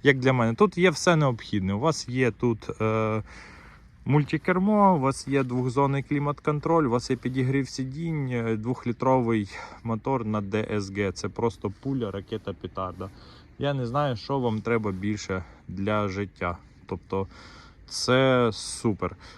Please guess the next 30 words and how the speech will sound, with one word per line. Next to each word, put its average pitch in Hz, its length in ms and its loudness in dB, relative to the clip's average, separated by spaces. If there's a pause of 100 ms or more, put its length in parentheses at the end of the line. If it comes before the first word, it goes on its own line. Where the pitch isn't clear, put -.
(160)
А, 123 360 8
я 156 280 2
от 202 300 0 (100)
зараз 156 400 6
собі 139 260 0
шукаю, 139 640 4 (240)
а, 113 400 2 (280)
ну, 143 220 0 (400)
придивляюся 139 800 4
наступний 123 480 -4
автомобіль. 180 640 0
Дивився 127 520 2
от 117 120 -2
я 123 120 0
собі 113 260 0
Passat 110 360 0
Б 117 180 0
восьмий. 92 480 -4 (640)
Е, 98 480 0
знаєте, 117 760 0 (520)
ніби 151 320 0
приїжджаєш, 135 720 0
ніби 127 220 -2
тільки 120 320 -6
пригнаний 110 580 0
з 98 80 -6
Німеччини 120 580 -2
на 104 140 -2
червоних 110 540 -4
номерах. 117 500 -2